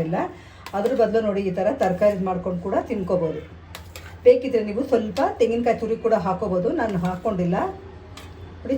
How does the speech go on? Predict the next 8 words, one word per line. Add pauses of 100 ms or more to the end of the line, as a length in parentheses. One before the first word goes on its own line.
ಚೆನ್ನಾಗಿ (100)
ಮಿಕ್ಸ್
ಆಗಿದೆ.
ಈಗ (600)
ಇದನ್ನ (100)
ಒಂದು (580)
ಬೌಲ್ಗೆ
ಇವಾಗ